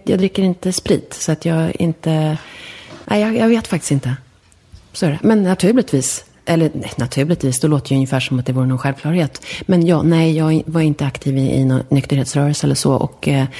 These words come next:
drack, eh, säkert, eh, jag kan ha druckit sprit också på någon fest, absolut då.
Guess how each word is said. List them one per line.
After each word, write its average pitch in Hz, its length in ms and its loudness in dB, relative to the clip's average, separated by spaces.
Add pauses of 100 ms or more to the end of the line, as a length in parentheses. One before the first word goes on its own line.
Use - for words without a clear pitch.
(500)
drack, 196 460 -4
eh, 180 240 2 (160)
säkert, - 640 -6
eh, 135 140 0 (460)
jag - 100 -4
kan 151 160 2
ha 143 60 0
druckit 127 280 -2
sprit - 300 -6
också - 240 -4
på - 120 -4
någon 104 120 -2
fest, - 320 -10
absolut - 380 -4
då. - 120 -8